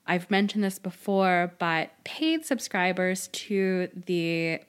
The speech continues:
Black Magic Substack get media playlists for each of these podcast episodes that are inspired by the theme of the card for that week.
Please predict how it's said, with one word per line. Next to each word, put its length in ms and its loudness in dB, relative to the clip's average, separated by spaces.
Black 340 -2
Magic 380 -6
Substack 920 -4
get 360 4
media 440 2
playlists 800 -4
for 220 -8
each 260 -4
of 140 -10
these 580 -6
podcast 540 -2
episodes 800 -8
that 220 -4
are 280 0
inspired 680 -4
by 240 -4
the 120 -6
theme 460 -4
of 140 -10
the 80 -10
card 420 -8
for 160 -12
that 260 -6
week. 380 -10